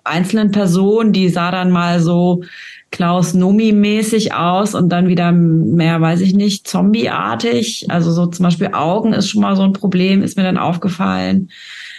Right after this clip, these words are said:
Und die Bildkomposition war halt immer gleich, bloß ist halt immer dieser Filter, den man dann da drüber gelegt hat, <clears throat> irgendwie, der hat sich halt geändert, aber so vom, vom, vom Bildaufbau ist es immer gleich gewesen und dann war es halt zumindest ganz lustig zu sehen, dass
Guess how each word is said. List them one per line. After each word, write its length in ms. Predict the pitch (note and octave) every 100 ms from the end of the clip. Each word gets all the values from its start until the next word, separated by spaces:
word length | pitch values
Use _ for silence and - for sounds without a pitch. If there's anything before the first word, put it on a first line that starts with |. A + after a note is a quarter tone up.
| - - -
Und 160 | - F#3+
die 120 | G3
Bildkomposition 1000 | F3+ E3+ A#3+ A#3 B3 A3+ G#3 F#3+ G3+ F#3
war 100 | F3+
halt 100 | F3+
immer 180 | F3+ F#3
gleich, 440 | F3+ F3 F3+ G#3+ A3
bloß 300 | G3 G3+ -
ist 200 | G3 G3
halt 220 | G3 G3
immer 300 | G3 G#3 G3+
dieser 360 | G3 G3 G3+ F#3
Filter, 500 | - G#3 A3+ A3 F3+
den 180 | F3+
man 160 | F3+ F3+
dann 180 | F3 F3
da 100 | F3
drüber 360 | E3+ E3+ F3+
gelegt 580 | F3 C4 F3 E3+ F3 F3
hat, 340 | F3+ F3+ - - - _
<clears throat> 60 | C4 B3+ G3 F3 F3 _ _ _ _ _ _ _ _ _ _ _ _ _
irgendwie, 360 | F#3+ D#3+ E3+ F#3
der 160 | F3 F3+
hat 140 | -
sich 160 | F3 E3
halt 160 | D3+
geändert, 420 | - A#2+ D3 D3
aber 240 | - D3 D3+
so 260 | D3+ D3+
vom, 400 | D3 - D3 D3
vom, 320 | D3 E3 D#3 D3+
vom 200 | D#3+ D#3
Bildaufbau 580 | F3 F3+ G#3 - G3
ist 80 | F#3+
es 100 | F3+
immer 180 | F#3 F3
gleich 320 | E3 C#3+ F3
gewesen 360 | F#3 F3 F3+ F3+
und 140 | D#3+
dann 140 | E3 D#3
war 120 | D#3+
es 100 | E3+
halt 260 | F3+ E3 E3+
zumindest 440 | - F#3 F#3 F3+
ganz 200 | E3+ D#3+
lustig 360 | F3 F#3 G#3+ F#3+
zu 120 | -
sehen, 260 | D#3+ F3+ F3+
dass 340 | F3 E3+ -